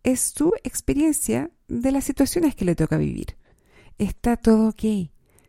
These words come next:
nada está mal. Si está o no está equivocada, solo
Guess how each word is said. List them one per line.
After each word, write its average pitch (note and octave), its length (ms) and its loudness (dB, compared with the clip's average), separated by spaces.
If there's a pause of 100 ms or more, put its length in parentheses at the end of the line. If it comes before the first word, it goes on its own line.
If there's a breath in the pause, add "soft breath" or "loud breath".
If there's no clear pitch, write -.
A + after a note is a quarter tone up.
(140)
nada A#3+ 480 -2
está G#3+ 320 -6
mal. G3 280 -2 (920 loud breath)
Si - 180 0
está B3 500 -2
o G#3+ 80 2
no G#3 100 2
está G#3+ 280 0
equivocada, A3 720 0
solo A3+ 340 2